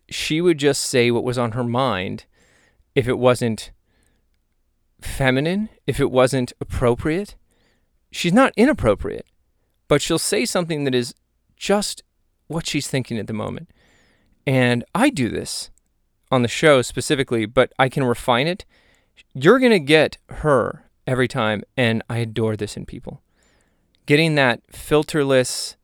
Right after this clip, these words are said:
even if it's someone that I don't agree with, I love it. Even if it's someone who's crazy, not in the case of Michelle, I enjoy it because, wow, what a treat.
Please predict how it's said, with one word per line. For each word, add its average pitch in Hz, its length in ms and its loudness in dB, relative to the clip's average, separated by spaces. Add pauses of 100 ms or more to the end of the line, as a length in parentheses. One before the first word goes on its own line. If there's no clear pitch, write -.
(380)
even 262 180 4
if 311 80 -2
it's 190 160 -4
someone 190 360 2
that 139 140 4 (120)
I 135 140 4
don't 151 280 0 (180)
agree 131 460 0
with, - 320 -4 (420)
I 127 100 6
love 113 280 2
it. - 100 -10 (240)
Even 240 200 2
if 277 60 -2
it's 220 120 -4
someone 180 240 0
who's 139 120 0
crazy, 135 380 2
not 117 160 2
in 156 60 -4
the 131 80 -4
case 117 220 -4
of - 40 -6
Michelle, 107 380 -2 (800)
I 135 140 6
enjoy 127 440 4
it 113 160 0
because, 117 340 -6
wow, 123 380 2
what 120 200 0
a 117 60 -4
treat. - 460 -10